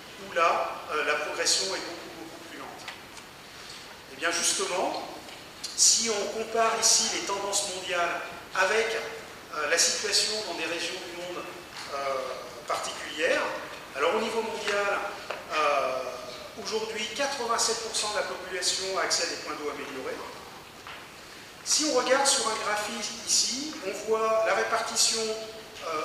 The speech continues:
en bleu marine d'un accès à un branchement domestique. Donc vous voyez qu'au niveau mondial, cinquante-sept pour cent de la population a cet accès. Vous voyez qu'il y a eu une progression entre mille neuf cent quatre-vingt-dix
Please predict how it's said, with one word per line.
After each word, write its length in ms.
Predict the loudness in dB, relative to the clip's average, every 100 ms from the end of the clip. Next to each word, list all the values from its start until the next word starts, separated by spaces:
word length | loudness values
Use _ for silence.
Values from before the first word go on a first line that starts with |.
| 2
en 100 | 2
bleu 160 | 4
marine 440 | 4 4 2 -2 -4 -8 -10 -10 4
d'un 160 | 6
accès 300 | 8 8 6 6
à 40 |
un 200 | 2 2
branchement 320 | -2 -2 -2 -2
domestique. 500 | -2 2 2 0 -2
Donc 760 | -4 -4 -8 -14 -16 -16 -14 -14
vous 120 | -6
voyez 300 | -2 0 -2
qu'au 140 | -2
niveau 200 | -6 -4 -2
mondial, 440 | -2 0 0 4
cinquante-sept 600 | 4 2 0 -2 -2 -2
pour 80 | 0
cent 120 | 2
de 100 | 2
la 120 | 2 -2 -8
population 340 | -6 -4 -4 -4
a 20 |
cet 220 | -4 -4 -4
accès. 280 | -4 -4 -4
Vous 680 | -8 -14 -16 -16 -12 -6
voyez 160 | -4 -2
qu'il 140 | -4
y 40 | -8
a 20 |
eu 40 |
une 160 | -8 -6
progression 380 | -4 0 0 -2
entre 220 | -4 -8
mille 80 | -4
neuf 80 |
cent 140 | -2 -2
quatre-vingt-dix 800 | -4 -6 -8 -8 -2 0 0 -4